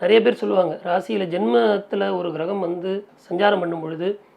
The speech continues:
உடல் ஆரோக்கிய குறையெல்லாம் பெரிய அளவுல ஏற்படும். கண்டிப்பா ர-, சனி பகவான் வேற யாருக்காவது ஜென்ம ராசியில இருக்கும் பொழுது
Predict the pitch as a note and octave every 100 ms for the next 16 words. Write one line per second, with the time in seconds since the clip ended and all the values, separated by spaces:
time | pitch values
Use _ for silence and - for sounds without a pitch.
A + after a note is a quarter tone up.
0 | _ G3+ B3+ A#3 G#3 A#3+ G#3 F#3+ - E3+
1 | F3+ G3+ F3 F#3+ F3 D#3+ D3+ D#3+ _ _
2 | _ - G#3 A#3 A#3+ C#4 A#3+ F#3 F3 -
3 | G#3+ G#3+ F#3 F3+ A3 B3+ - _ _ _
4 | _ - G#3+ C4 B3+ A#3+ B3 B3+ B3+ D4
5 | - _ - F#3+ B3 A#3 G#3 G#3 F3+ E3+
6 | F#3+ E3 E3 F3+ G#3+